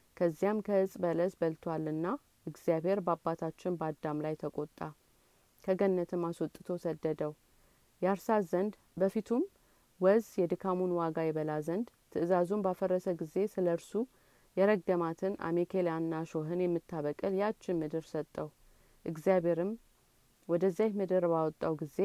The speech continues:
አዳም ወደ ሐዘንና ወደ ልበ ትካዜ ተመለሰ። ምድርንም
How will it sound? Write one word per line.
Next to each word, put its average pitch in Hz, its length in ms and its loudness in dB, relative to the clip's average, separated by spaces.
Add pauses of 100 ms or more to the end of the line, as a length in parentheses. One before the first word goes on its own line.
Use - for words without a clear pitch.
(260)
አዳም 165 440 -2
ወደ 156 200 -4
ሐዘንና 160 560 -2 (120)
ወደ 170 280 0
ልበ 151 300 -4
ትካዜ 151 480 -10
ተመለሰ። 151 560 -6 (720)
ምድርንም 180 600 0